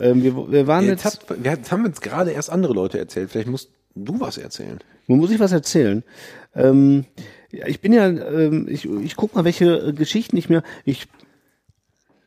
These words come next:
Speaker 1: zum, zum Thema, ähm, Mädels und, äh, und, und erste Liebe eingefallen sind. Da sind so, oh, mein Laptop macht, hm,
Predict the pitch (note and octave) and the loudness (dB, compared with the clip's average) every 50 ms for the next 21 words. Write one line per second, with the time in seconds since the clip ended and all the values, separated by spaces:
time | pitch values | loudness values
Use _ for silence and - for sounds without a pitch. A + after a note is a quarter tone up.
0 | - - C3+ - D#3+ E3+ E3 D3 D#3+ D#3 D3+ - F3+ F#3 E3+ D#3+ D#3+ D#3 - - | -16 -12 -4 0 0 0 0 0 0 0 2 2 4 4 4 4 4 2 0 2
1 | D3+ D3+ D3 D3 D3+ D3+ D3 - - - C3+ C3+ C3+ C#3 D3+ F3+ G#3 A3+ A3 G#3 | 4 4 6 6 4 2 0 -2 -2 0 2 4 6 6 6 4 4 4 2 2
2 | - - - D#3+ D#3 D3 - - - - C3+ C3+ C3+ C3+ C3+ C3+ C3+ C3+ C3 C3 | 0 -2 -4 -4 -4 -6 -10 -14 -10 -4 0 2 4 4 4 4 4 2 0 -4
3 | - _ _ _ _ _ - - - - F2 B2 C3 C3+ - - - C3+ C3+ C3 | -8 _ _ _ _ _ -20 -20 -14 -6 -2 -2 -2 -2 -2 -2 0 0 0 0
4 | - - - - - - - _ - - D3 F3 - - D3+ C#3+ D3+ F#3 G#3+ A3 | -2 -6 -14 -16 -16 -18 -18 _ -4 -2 -2 -2 0 0 0 0 2 2 0 2
5 | C3 G2 A2 C#3+ E3+ D#3+ C#3 - - A2+ A2+ A2+ A#2 A2+ C#3+ D#3+ F3 - - - | 0 2 2 4 2 2 2 2 0 2 2 2 2 2 2 0 0 -2 -6 -18
6 | - - - - - B2+ C3+ D#3+ E3 - D3 B2+ A#2+ G2+ F#2+ G2+ G#2+ G#2+ G#2+ A#2 | -20 -20 -16 -6 0 2 2 4 4 4 4 4 4 4 4 2 2 2 2 2
7 | - - - - G2+ - - A2 - - - - - - - G2 G#2+ D3 | 0 -2 -4 -6 -6 -4 -4 -6 -8 -8 -14 -20 -16 -10 -6 -4 -4 -4